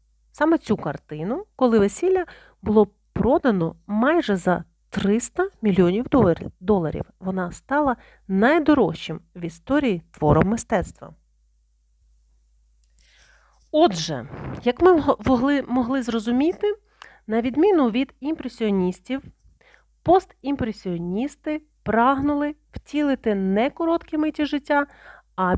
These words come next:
більш тривалі. Е, постімпресіоністи застосовували декоративну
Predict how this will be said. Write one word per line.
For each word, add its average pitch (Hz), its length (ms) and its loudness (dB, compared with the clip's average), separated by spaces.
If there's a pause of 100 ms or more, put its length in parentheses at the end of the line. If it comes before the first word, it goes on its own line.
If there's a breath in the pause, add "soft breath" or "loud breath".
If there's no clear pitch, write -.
більш 202 400 -2
тривалі. 247 640 0 (1160 soft breath)
Е, 180 320 -2 (160)
постімпресіоністи 294 1160 -2 (260)
застосовували 277 1000 2
декоративну 220 840 -2